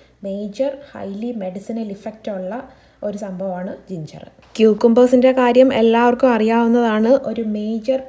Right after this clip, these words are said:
പാർട്ട് വാട്ടറാണ് ക്യൂക്കുംബറിൽ. അതുകൊണ്ട് നമ്മളെപ്പോഴും ഫിൽഡ് ആയിട്ട് തോന്നും, പെട്ടെന്നൊന്നും നമുക്ക് വിശക്കത്തില്ല ക്യൂക്കുംബർ കഴിച്ചു കഴിഞ്ഞാൽ. ഹൈ ന്യൂട്രിയൻസ് ആണ്, low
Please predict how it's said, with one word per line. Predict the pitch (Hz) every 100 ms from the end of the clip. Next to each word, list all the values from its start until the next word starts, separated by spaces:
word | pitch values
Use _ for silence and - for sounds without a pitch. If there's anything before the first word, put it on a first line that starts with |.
| 226
പാർട്ട് | 214 208 - 247 359 - _ _ 202
വാട്ടറാണ് | 208 208 220 196 185 180
ക്യൂക്കുംബറിൽ. | 202 190 190 185 175 190 247 - - _ 208
അതുകൊണ്ട് | 208 220 233
നമ്മളെപ്പോഴും | 220 220 214 - - 240 240 262 269 _ _ _ _ -
ഫിൽഡ് | - 254 262 254
ആയിട്ട് | 226 220 196
തോന്നും, | 190 190 208 226
പെട്ടെന്നൊന്നും | 208 233 233 226 220
നമുക്ക് | 202 202 190
വിശക്കത്തില്ല | 175 196 202 175 170 170
ക്യൂക്കുംബർ | 175 185 180 185
കഴിച്ചു | 165 165 180
കഴിഞ്ഞാൽ. | 175 165 175 233 - - - _ _ -
ഹൈ | 247 269 285
ന്യൂട്രിയൻസ് | 254 226 240 240 247 240 220
ആണ്, | 214 226 277 - _ - 208
low | 220